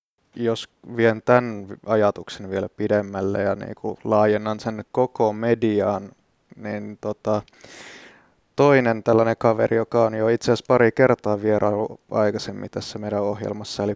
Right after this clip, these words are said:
Paavo Väyrynen, tylytti nykyistä valtamediaa siitä, että se on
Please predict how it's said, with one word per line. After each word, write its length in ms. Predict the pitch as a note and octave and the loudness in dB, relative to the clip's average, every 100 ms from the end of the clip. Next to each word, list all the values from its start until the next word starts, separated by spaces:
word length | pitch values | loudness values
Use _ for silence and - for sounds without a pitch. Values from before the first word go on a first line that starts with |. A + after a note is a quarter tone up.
| - | 2
Paavo 380 | A#2 A2 G#2+ G#2 | 4 4 2 2
Väyrynen, 840 | B2 A#2 G#2 G2+ G2 G2 G#2 G2 _ _ _ _ - | 4 4 2 -4 -6 -8 -8 -18 _ _ _ _ -4
tylytti 600 | A2+ A2 G#2 _ - G#2 | -2 -2 -4 _ -8 -6
nykyistä 680 | A2 G#2+ G#2+ G2 - G#2 | -6 -6 -6 -6 -6 -2
valtamediaa 960 | A2 A2+ G#2+ G2+ G2+ G2+ G2+ G2+ G#2 G#2 | 4 6 4 2 -4 -4 -4 -2 -2 -2
siitä, 520 | - G#2 G#2 - G#2+ | -2 -4 -2 0 0
että 260 | G#2 - A2 | -2 -8 -6
se 140 | A2 | -4
on 220 | G#2+ G#2+ | -4 -6